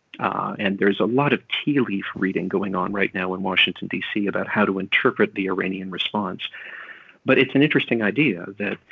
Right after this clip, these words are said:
that the administration gets its win, but at the same time, the Iranians, being judged by outsiders, can also claim a win because they retaliated.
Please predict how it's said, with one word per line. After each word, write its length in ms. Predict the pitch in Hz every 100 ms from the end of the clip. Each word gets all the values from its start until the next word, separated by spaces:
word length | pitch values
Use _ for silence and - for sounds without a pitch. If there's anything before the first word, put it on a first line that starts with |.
| - _
that 180 | - -
the 140 | 104 98
administration 720 | 110 113 - 107 107 - 101
gets 200 | 101 -
its 240 | 120 110 107
win, 380 | 135 123 101
but 140 | 98 110
at 80 | -
the 80 | -
same 160 | 104 92
time, 300 | - 107 101
the 120 | 95
Iranians, 640 | 92 135 165 98 87 104 -
being 240 | 98 92
judged 320 | 87 95 95
by 160 | - -
outsiders, 760 | - 101 - - - - - - - - _ _ _
can 180 | - 104
also 280 | 110 - 101
claim 320 | - 98 90
a 40 |
win 420 | 90 73 - - - -
because 400 | 101 - 98 95 -
they 100 | 95
retaliated. 760 | 95 - 135 123 110 107 104